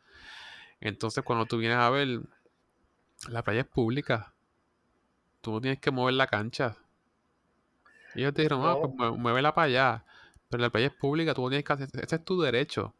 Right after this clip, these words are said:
Speaker 1: usar esas cosas.
Speaker 2: Sí, pero es lo,
Speaker 1: Entonces,
Speaker 2: eh,
Speaker 1: si no te gusta, pues mira.
Speaker 2: Pero es lo mismo, se puede volver un argumento tonto porque, pues, el gringo ese o el que se le metió en medio de la playa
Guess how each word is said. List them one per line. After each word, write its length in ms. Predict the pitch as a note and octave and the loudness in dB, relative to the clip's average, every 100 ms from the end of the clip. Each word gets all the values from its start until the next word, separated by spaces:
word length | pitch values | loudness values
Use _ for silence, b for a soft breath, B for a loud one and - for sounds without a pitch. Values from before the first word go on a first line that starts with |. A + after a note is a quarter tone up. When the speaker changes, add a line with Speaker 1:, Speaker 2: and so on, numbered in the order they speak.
| - | -10
Speaker 1:
usar 320 | B2+ A#2 A#2+ | -4 -2 -2
esas 200 | C3 D#3 | -2 -6
cosas. 420 | - B2+ C#3 A2+ - _ _ _ _ _ _ _ _ | -2 -2 -2 -6 -8 _ _ _ _ _ _ _ _
Speaker 2:
Sí, 300 | - - E3 | -18 -12 -12
pero 260 | D#3 F#3+ D#3 | -8 -4 -2
es 40 | C#3 | 0
lo, 120 | A2 | 0
Speaker 1:
Entonces, 180 | - C3 | 0 -2
Speaker 2:
eh, 20 | |
Speaker 1:
si 120 | B2+ | -2
no 160 | A2+ G#2+ | 0 2
te 140 | C3 | 2
gusta, 440 | B2 E3+ - - - | 2 0 0 -4 -2
pues 120 | G#2+ | -4
mira. 420 | G#2+ E3 D3+ A#2 - _ _ _ _ _ _ _ _ _ _ _ _ - _ _ _ - b b b b _ _ _ | -2 -2 -2 -6 -16 _ _ _ _ _ _ _ _ _ _ _ _ -20 _ _ _ -20 b b b b _ _ _
Speaker 2:
Pero 220 | D3+ D#3 | -2 0
es 60 | D#3+ | 2
lo 160 | G3+ | 0
mismo, 360 | F#3+ F3 G#3 E3 | -2 -4 -4 -6
se 140 | C3+ | -8
puede 200 | C3+ D3 | -6 -2
volver 320 | D3+ F3 F3 F3+ | -2 -2 -6 -6
un 100 | F3+ | -6
argumento 800 | F3 F3 F3 E3+ - E3 C#3 B2+ b b b _ _ | -6 -6 -8 -10 -4 -4 -4 -10 b b b _ _
tonto 540 | D3+ F3+ F#3+ - C#3 | 0 0 -4 -8 -6
porque, 520 | C3 C#3 C3 C#3 C3 | -6 -8 -8 -6 -6
pues, 280 | C3 C3 C3 | -6 -4 -4
el 140 | B2+ B2 | -4 -6
gringo 440 | C3 C#3 D3 D3 | -8 -8 -6 -2
ese 240 | D3+ D#3 | -2 -4
o 80 | C#3+ | -6
el 80 | C3 | -6
que 120 | C#3+ | -8
se 100 | B2+ | -6
le 60 | C3 | -6
metió 220 | B2+ B2 | -6 -8
en 80 | B2+ | -8
medio 200 | C3+ C#3 | -6 -4
de 40 | C#3 | -2
la 80 | C3+ | -2
playa 420 | C#3 E3 C#3+ B2+ | -2 -2 -4 -6